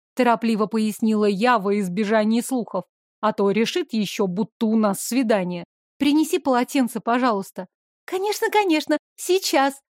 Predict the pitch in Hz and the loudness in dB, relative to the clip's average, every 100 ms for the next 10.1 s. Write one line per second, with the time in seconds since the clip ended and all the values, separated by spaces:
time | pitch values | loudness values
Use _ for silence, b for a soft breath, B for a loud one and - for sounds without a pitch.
0 | _ 240 240 220 214 208 196 202 196 - | _ 2 2 4 2 0 0 0 -2 -2
1 | 214 185 190 190 190 247 208 202 - 226 | -2 0 -2 0 2 2 2 -2 0 0
2 | 233 226 208 214 214 _ - 226 - 254 | 0 -2 -2 0 0 _ -4 -2 0 2
3 | 226 214 190 220 240 233 247 - 196 180 | 2 2 0 0 0 0 -2 -2 -12 -12
4 | _ _ _ _ _ - 269 294 339 320 | _ _ _ _ _ 0 4 6 6 6
5 | 269 269 - - 277 294 302 294 - 330 | 6 4 -2 0 4 4 4 0 -2 0
6 | 269 220 - 202 - _ _ _ - 190 | 0 -2 -12 -18 -20 _ _ _ -8 0
7 | 214 202 165 208 254 233 226 226 214 226 | 2 2 2 2 2 2 0 0 0 -2
8 | 208 247 254 208 185 _ _ _ _ - | 0 -2 -2 -4 -6 _ _ _ _ -2
9 | 339 349 370 - 247 240 311 277 269 262 | 2 2 0 -4 2 4 4 4 4 4